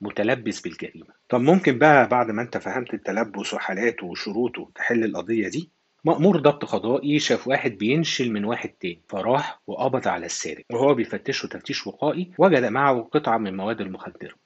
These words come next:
ثم تبين له من بعد ذلك أن السارق هو ابن المجني عليه،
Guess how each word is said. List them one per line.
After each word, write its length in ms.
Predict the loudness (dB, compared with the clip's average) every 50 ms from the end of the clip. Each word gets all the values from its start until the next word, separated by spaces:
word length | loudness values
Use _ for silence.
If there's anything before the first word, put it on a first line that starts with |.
| _ _ -14
ثم 180 | -14 -12 -12 -12
تبين 420 | -12 -10 -6 -2 -2 -2 -2 -2
له 240 | -2 -2 0 0 0
من 180 | -2 -2 -2 2
بعد 240 | 2 2 2 2
ذلك 520 | -2 0 2 2 2 2 0 -8 -12 -14 -12
أن 160 | -10 -8 -8
السارق 640 | -8 -8 -8 -4 0 0 2 2 0 -2 -4 -10 -6
هو 120 | -6 -6 -4
ابن 380 | -2 -4 -4 -4 -4 -6 -6
المجني 400 | -4 -2 -2 -2 -2 -2 -4 -4
عليه، 280 | -4 -4 -6 -8 -12